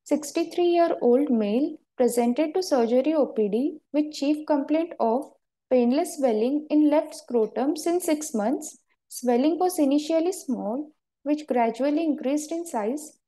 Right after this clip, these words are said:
Patient also has history of weight loss and loss of appetite since six months. Patient also has complaint of cough with expectoration since six months. There is no history of pain in scrotum.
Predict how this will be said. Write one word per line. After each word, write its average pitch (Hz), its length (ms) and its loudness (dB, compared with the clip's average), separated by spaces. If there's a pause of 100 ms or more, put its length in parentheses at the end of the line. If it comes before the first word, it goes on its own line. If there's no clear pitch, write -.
(300)
Patient 254 400 0
also 277 340 0
has 277 260 -2
history 262 580 -4
of 311 240 -2
weight 240 260 2
loss 233 480 -2 (160)
and 285 160 0
loss 269 280 2
of 339 120 -2
appetite 226 600 -2 (120)
since 339 300 -4
six 262 260 -4
months. 233 440 -4 (440)
Patient 247 520 2 (100)
also 269 320 2
has 330 240 2
complaint 240 540 0 (100)
of 320 140 0 (200)
cough 233 280 0 (240)
with 330 180 -2 (100)
expectoration 247 1120 -2 (580)
since 370 340 -4
six 302 260 -2
months. 247 460 -2 (260)
There 285 200 4
is 349 160 0
no 330 160 4
history 302 400 -2
of 349 180 -2 (140)
pain 269 380 0 (100)
in 320 180 0
scrotum. 240 720 -2